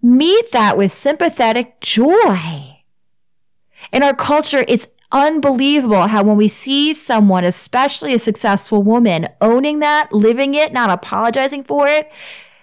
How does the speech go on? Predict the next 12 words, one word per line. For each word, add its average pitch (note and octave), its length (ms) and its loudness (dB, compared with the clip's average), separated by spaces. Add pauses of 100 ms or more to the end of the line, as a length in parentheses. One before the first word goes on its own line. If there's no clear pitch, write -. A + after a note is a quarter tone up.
(120)
how C#4 500 0
much A3 480 0
people G3+ 380 -2
s-, - 420 -6
try G#3 340 0
to E3+ 200 0
shut - 580 -4
them A3+ 260 4
down, E3+ 520 -2
make G#3 260 0
them G3 180 0
smaller. D#3+ 800 -6